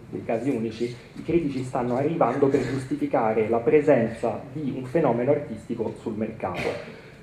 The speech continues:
Quindi credo che, eh, anche gli a-, i dibattiti che c'erano stamattina sul ruolo del curatore all'interno di progetti di arte pubblica, così,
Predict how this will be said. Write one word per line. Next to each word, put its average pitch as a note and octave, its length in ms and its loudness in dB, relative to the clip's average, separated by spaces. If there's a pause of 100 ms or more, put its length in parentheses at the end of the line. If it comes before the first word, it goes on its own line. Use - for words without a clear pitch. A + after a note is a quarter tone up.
Quindi C3 420 -2
credo F3 400 6
che, D3 360 4
eh, A2+ 520 2
anche C#3 260 -4
gli C3 140 -2
a-, B2+ 180 0
i A#2+ 80 -8
dibattiti A#2+ 460 -4
che A#2 100 0
c'erano A2+ 320 -4
stamattina A#2 600 -6
sul A2+ 180 -6
ruolo A#2 180 2
del A2+ 160 -4
curatore A#2 560 0
all'interno A2+ 400 -2
di A2+ 80 -4
progetti A#2 500 -4
di A2+ 80 -6
arte A2+ 260 -2
pubblica, A2+ 400 -2
così, A#2+ 380 -4